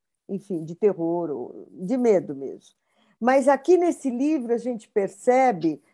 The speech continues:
que muitas vezes não é aquele medo projetado, aquele medo difuso, é um medo definido que tá presente aqui.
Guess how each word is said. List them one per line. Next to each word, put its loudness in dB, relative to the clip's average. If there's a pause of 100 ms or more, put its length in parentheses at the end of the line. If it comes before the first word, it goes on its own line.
(1160)
que 0
muitas 2
vezes 0
não 2
é 6
aquele 0
medo 0
projetado, 0
aquele -2
medo 0
difuso, -4
é 8
um 0
medo 0
definido -2
que -18
tá 2
presente 0
aqui. -6